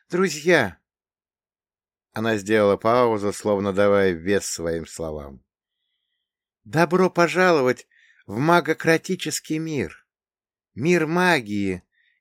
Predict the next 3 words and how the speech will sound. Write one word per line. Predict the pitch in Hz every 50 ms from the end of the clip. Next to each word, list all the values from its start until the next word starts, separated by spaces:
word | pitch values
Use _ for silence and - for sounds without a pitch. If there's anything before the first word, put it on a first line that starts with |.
| _ _
и | - 190 185
невероятных | 180 170 165 160 160 160 156 151 147 143 143 135 123 - - 113 113 104 - -
возможностей». | 95 104 98 90 90 98 107 107 104 95 87 73 67 - _ _ - _ 73 _